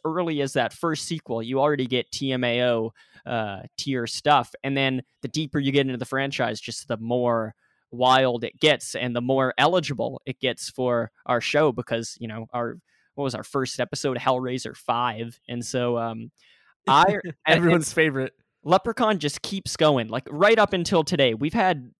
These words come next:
Speaker 1: two hard Leprechaun <laughs> reboots, like, in the last six, seven years or something. And so I reckon we do this, Corey, rather than go chronologically so that people know what they're getting every single year, Leprechaun Two and then Leprechaun Three.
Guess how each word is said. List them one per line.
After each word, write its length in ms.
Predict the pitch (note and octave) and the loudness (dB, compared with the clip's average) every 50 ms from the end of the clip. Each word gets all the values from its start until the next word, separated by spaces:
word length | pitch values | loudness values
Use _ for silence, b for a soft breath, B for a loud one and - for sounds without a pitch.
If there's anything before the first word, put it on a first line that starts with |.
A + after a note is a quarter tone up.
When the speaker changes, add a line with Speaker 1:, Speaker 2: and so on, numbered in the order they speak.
| _ _ _ | _ _ _
Speaker 1:
two 580 | - - - A3 A3 G#3+ G3+ F#3 F3 D#3+ D3 C#3+ - _ _ _ _ _ - | -6 -2 0 0 0 2 2 4 4 2 2 0 -4 _ _ _ _ _ -12
hard 400 | - E3 F3 F3 F3 E3 D#3+ C#3 | 0 2 4 6 6 6 4 2
Leprechaun 600 | C3 C3+ D3 - - - C#3 - - D3 C3+ B2+ | 2 2 2 2 2 0 -2 0 2 2 2 2
<laughs> 0 | |
reboots, 680 | B2+ C3 C3+ C#3+ C#3+ C#3+ C3 C3+ B2+ A#2+ B2 - - - | 2 0 0 0 0 0 0 -2 -4 -6 -6 -8 -6 -4
like, 200 | C3 B2+ B2+ - | -2 -2 -2 -2
in 100 | C3+ C3+ | -2 0
the 80 | C3 C3 | 0 2
last 500 | B2+ C3 C3 C3 B2+ B2+ B2+ - - - _ _ _ _ | 4 6 6 6 6 4 2 0 -6 -14 _ _ _ _
six, 400 | - - - - D3+ - - - | -14 -10 -6 -6 -6 -6 -6 -4
seven 320 | - D3 C#3 C#3 C#3+ C3 | -2 -2 0 0 0 -2
years 320 | B2+ B2+ C3 C#3+ D3 - | 0 0 0 -2 -2 -4
or 40 | D3+ | -8
something. 400 | C#3+ - E3+ D3 C#3 D#3 D#3 D#3+ b b b b b b | -6 -4 -4 -4 -4 -4 -6 -6 b b b b b b
And 100 | - D3 D3 | -14 -10 -2
so 200 | - D#3+ C#3+ - - | 0 0 0 2 4
I 140 | D#3 F3 F#3+ | 4 4 6
reckon 280 | F#3 F3+ F3+ - D#3+ D3 | 4 2 0 0 -2 -4
we 80 | D3 | -2
do 140 | C#3 C3+ C3 | -2 -2 -2
this, 200 | A#2+ A#2+ A#2+ - | -2 -4 -6 -8
Corey, 340 | - - B2+ B2 B2 B2 - _ | -10 -10 -10 -10 -10 -10 -12 _
rather 520 | B2 A#2 B2 C#3+ D3 F3 F3+ G3 G3 F#3+ | -10 0 2 4 4 4 4 2 0 0
than 260 | E3 E3 D3+ C3+ B2+ | 0 -2 -2 -2 0
go 400 | B2 C#3 C3+ C3 C3 C3 B2+ B2 - _ _ _ _ _ _ _ _ | 2 2 4 4 4 4 2 0 -4 _ _ _ _ _ _ _ _
chronologically 1040 | - - - E3 D#3 D3 C#3 C3+ C3+ C3 C3 C3 C3 - B2+ A#2+ - - A#2 A2+ A2+ G#2+ | -12 -4 0 2 2 2 2 4 4 4 4 4 2 -2 -6 -6 -6 -10 -10 -10 -10 -10
so 140 | - - | -10 -8
that 140 | A#2 A2 G#2+ | -8 -10 -8
people 220 | - C3+ - - A2 | -10 -8 -8 -6 -6
know 160 | A2+ A#2+ A#2+ A#2 | -2 -2 -2 -2
what 100 | A#2+ - | -2 -4
they're 120 | A2+ A2 | -6 -8
getting 360 | - - A#2 A2+ G#2+ G#2+ A2+ - | -6 -6 -6 -6 -8 -10 -12 -10
every 260 | B2 B2 A2 - A2+ | -10 -10 -10 -10 -12
single 280 | - - A#2+ A#2 G#2+ G#2+ | -12 -10 -10 -10 -10 -10
year, 240 | A2 A2+ A2 A2+ A2+ | -10 -10 -10 -10 -12
Leprechaun 420 | A2+ A2 - - - - A#2 A2 | -14 -16 -18 -18 -18 -16 -16 -14
Two 320 | G#2 - - A#2+ A2+ A2 G#2+ | -14 -12 -8 -8 -8 -8 -8
and 100 | G#2+ A2 | -10 -12
then 80 | A2+ | -12
Leprechaun 440 | A2 A2+ - - G#2 - - A2+ A#2 | -12 -14 -14 -16 -20 -16 -14 -14 -14
Three. 460 | - _ - _ - A#2 A2 A#2 A#2 | -16 _ -20 _ -14 -12 -12 -12 -14